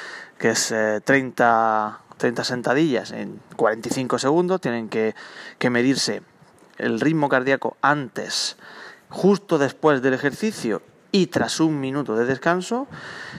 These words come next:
Eh, lo multiplican por cuatro, se mide durante quince segundos, lo multiplican por cuatro, se suman ambos, se, eh, a-, se le resta dos y se divide por diez.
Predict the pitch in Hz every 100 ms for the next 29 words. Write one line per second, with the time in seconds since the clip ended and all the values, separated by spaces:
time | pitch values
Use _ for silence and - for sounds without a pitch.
0 | - - - - - 117 120 120 113 120
1 | 113 107 117 113 160 170 214 196 120 113
2 | 110 107 104 110 107 123 117 123 139 151
3 | 175 214 156 120 117 117 110 117 110 123
4 | 139 175 220 - - - - - _ -
5 | - - 127 117 113 - 165 131 113 135
6 | 151 190 240 - - - - - _ _
7 | _ _ _ - - 151 135 117 - 117
8 | 113 113 110 110 107 - - 123 113 -
9 | 131 127 139 170 196 240 - - 156 165
10 | 160 156 135 131 123 127 113 110 104